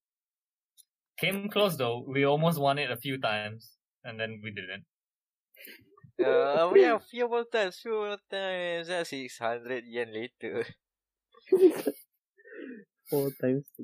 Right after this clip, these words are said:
Speaker 3: just twenty-four ringgit. <laughs>
Speaker 1: Yeah, I, go-, I was just like, I was like, "You don't know. Like, I've spent, like,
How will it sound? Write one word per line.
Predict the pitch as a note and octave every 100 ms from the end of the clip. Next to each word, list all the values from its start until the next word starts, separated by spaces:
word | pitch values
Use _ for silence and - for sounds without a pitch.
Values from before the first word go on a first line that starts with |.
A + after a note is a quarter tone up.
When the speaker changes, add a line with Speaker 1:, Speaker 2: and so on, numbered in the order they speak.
| -
Speaker 3:
just | C3 - _ -
twenty-four | C#3 C#3 C3+
ringgit. | C3 B2+ C3+ E3
<laughs> | - - - - - _ _ _ _ _ _ _
Speaker 1:
Yeah, | C3 B2+ B2+ A#2
I, | B2+
go-, | C3+
I | C#3+
was | D3+
just | D#3+
like, | D#3 A#2+ - _ _ _ _ _ _ C3+
I |
was | C3
like, | C3 A#2
"You | A#2+ C#3+
don't | C#3+ A#2+ A2+
know. | A#2+ G#2+ F#2+ G2+ G#2
Like, | G2 G#2+
I've | C3 C#3
spent, | - C#3 B2
like, | A2+